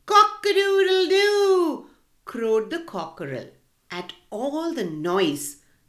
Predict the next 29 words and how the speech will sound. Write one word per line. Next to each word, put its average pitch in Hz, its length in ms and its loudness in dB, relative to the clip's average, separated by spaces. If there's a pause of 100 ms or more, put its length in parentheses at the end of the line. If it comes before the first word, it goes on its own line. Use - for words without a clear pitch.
the 185 100 -6
burglars 247 640 -2
started 311 580 -8
shouting 302 600 -2
in 220 160 -8
fear, 311 480 -4 (320)
Help! 330 760 6 (100)
Ghosts 359 440 0
are 294 180 -2
coming 320 440 -4
to 285 100 -12
get 320 320 0
us! 214 340 -4 (520)
The 160 100 -8
men 262 520 -4
ran 320 320 4
out 320 220 -2
of 269 120 -8
the 285 80 -4
door 269 420 -2
as 208 220 -8
fast 285 440 0
as 233 160 -4
they 208 140 -4
could. - 320 -10 (720)
They 156 140 -6
left 262 440 -2
the 339 120 0
house 285 480 -2